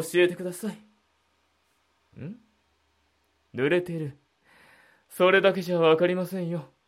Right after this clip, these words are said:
下着が少し濡れてるだけ。下着の意味がないくらい濡れてる。それとも、もう、栗を固くするくらいびっしょびしょに濡らしてる？ん？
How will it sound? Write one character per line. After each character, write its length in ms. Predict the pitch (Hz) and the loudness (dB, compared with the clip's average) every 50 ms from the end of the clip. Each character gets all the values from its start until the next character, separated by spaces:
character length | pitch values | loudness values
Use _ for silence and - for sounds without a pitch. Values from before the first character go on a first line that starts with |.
| _ _ _ _ _ _ _ _ _ _ _ _ _ _ _ _ _ _ _ _ _ | _ _ _ _ _ _ _ _ _ _ _ _ _ _ _ _ _ _ _ _ _
下 400 | _ - - - - 180 175 175 | _ -20 -18 -4 2 4 4 4
着 120 | 180 185 180 | 4 0 -10
が 120 | 185 170 | -12 -14
少 240 | - - - - 208 | -14 -14 -10 -10 -10
し 220 | 208 - - 156 | -10 -8 -12 -8
濡 120 | 135 135 143 | -4 -2 2
れ 140 | 156 160 160 | 2 2 2
て 100 | 160 165 | 0 -4
る 140 | 165 165 | -4 -2
だ 140 | 156 160 160 | -2 -2 -2
け。 260 | 160 180 190 165 - _ _ _ _ _ _ _ _ _ _ _ _ _ _ _ _ _ _ _ | -2 -6 -10 -12 -12 _ _ _ _ _ _ _ _ _ _ _ _ _ _ _ _ _ _ _
下 360 | - - - - - 196 190 | -18 -16 -12 -4 -2 -2 -2
着 120 | 175 190 185 | -2 -2 -4
の 180 | 180 185 185 - | -4 -4 -4 -6
意 160 | - 190 226 | -4 -4 -2
味 140 | 226 220 208 | -2 -2 0
が 160 | 190 160 151 | 0 0 2
な 140 | 151 170 190 | 4 4 4
い 140 | 185 185 - | 4 0 -8
く 140 | - 160 | -10 -6
ら 120 | 165 180 165 | -4 -2 -2
い 80 | 143 | -2
濡 100 | 123 135 | -2 0
れ 100 | 139 139 | -2 -2
て 120 | 139 139 147 | -2 -2 -4
る。 260 | 156 160 160 - _ _ _ _ _ _ _ | -4 -6 -10 -14 _ _ _ _ _ _ _
そ 160 | _ - 151 147 | _ -8 -6 -4
れ 100 | 151 147 | -4 -4
と 120 | 151 131 | -4 -8
も、 200 | 107 85 - - _ _ _ _ _ _ _ _ _ _ _ _ _ _ - | -8 -10 -12 -14 _ _ _ _ _ _ _ _ _ _ _ _ _ _ -8
も 720 | 131 143 156 160 160 151 147 135 117 107 98 95 92 90 | -6 -4 -4 -4 -4 -4 -6 -8 -8 -10 -12 -14 -14 -18
う、 40 | 90 90 _ _ _ _ _ _ _ _ _ _ _ | -20 -20 _ _ _ _ _ _ _ _ _ _ _
栗 400 | - - - 139 131 127 113 95 | -20 -14 -10 -10 -8 -8 -10 -12
を 80 | 82 82 | -12 -14
固 320 | - - - 113 110 - - | -12 -8 -6 -6 -6 -6 -12
く 80 | - | -16
す 180 | - - - 135 | -18 -16 -16 -14
る 120 | 123 127 | -14 -14
く 100 | 127 - | -16 -12
ら 80 | 117 110 | -12 -10
い 80 | 85 80 | -10 -10
び 140 | - 117 | -8 -10
っ 20 | 120 | -10
し 380 | 117 - - - - - - 151 | -10 -12 -14 -16 -16 -14 -12 -12
ょ 20 | |
び 120 | 139 147 143 | -12 -12 -12
し 100 | - 147 | -12 -12
ょ 60 | 135 | -10
に 100 | 127 98 | -10 -8
濡 100 | 98 104 | -6 -4
ら 120 | 107 104 | -6 -6
し 80 | 107 - | -8 -10
て 100 | - 104 | -16 -16
る？ 180 | 117 151 170 _ _ _ _ _ _ _ _ _ _ _ _ _ _ _ - | -18 -18 -20 _ _ _ _ _ _ _ _ _ _ _ _ _ _ _ -14
ん？ 120 | 135 190 | -14 -14